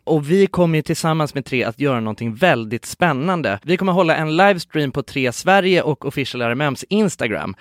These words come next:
där vi kommer hålla en geogissartävling.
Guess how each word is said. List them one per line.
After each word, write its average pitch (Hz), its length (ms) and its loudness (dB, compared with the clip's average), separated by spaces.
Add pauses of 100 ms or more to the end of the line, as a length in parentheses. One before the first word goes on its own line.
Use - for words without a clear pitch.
(220)
där 139 240 2
vi 120 180 0
kommer 120 240 -4
hålla 117 300 0
en 107 180 -4
geogissartävling. 113 1600 -2